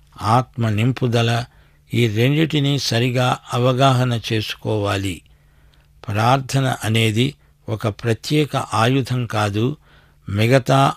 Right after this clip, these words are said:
ఆయుధాలన్నింటినీ వాడడానికి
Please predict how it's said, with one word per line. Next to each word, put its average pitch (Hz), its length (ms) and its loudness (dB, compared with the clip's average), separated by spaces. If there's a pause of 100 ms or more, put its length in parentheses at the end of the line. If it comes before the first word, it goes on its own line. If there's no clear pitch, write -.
ఆయుధాలన్నింటినీ 135 1600 2 (240)
వాడడానికి 127 1040 0